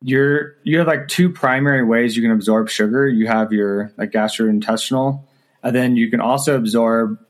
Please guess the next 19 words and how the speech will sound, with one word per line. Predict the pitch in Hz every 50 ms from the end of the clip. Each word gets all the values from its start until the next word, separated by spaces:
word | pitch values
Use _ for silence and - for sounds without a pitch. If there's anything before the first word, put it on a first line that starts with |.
| _ -
uh, | 117 107 101 98 98 98 95 95 95 92 - -
sugar | - - - 120 117 113 110
through | 110 - 113
your | 110 104 98 95
liver. | 92 98 101 104 127 147 156 156 156 - _ _ _ _ _ _ _ -
And | 131 120 110 110 110
that's | 113 117 123 - -
why | 131 127 117 117 117 113
we | 110 113 110
use | 104 104 104 104 101 101 98 -
some | - - 110 101
maltodextrin, | 110 117 123 123 - 113 110 110 110 - - - 117 113 110
which | 107 104 104 -
is, | 104 104 98 95 - - - _ _ _ _ _ _
goes | - 113 110 110 110 -
through | - 113 110 104
normal | 104 104 107 110 113 113 117
digestive | 117 123 117 110 117 117 117 - - - 127 123 110 -
system. | - 139 135 139 - 151 151 151 156 151 156